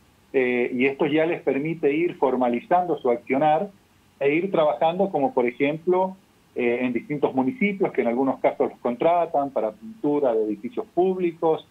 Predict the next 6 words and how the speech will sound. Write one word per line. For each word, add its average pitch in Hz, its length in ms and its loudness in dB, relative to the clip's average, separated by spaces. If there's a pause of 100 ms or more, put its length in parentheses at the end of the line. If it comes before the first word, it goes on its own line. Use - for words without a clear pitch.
(400)
para 127 180 4
mantención 120 580 0
de 117 100 0
plazas, 151 800 2
para 113 220 0
poda, 147 920 2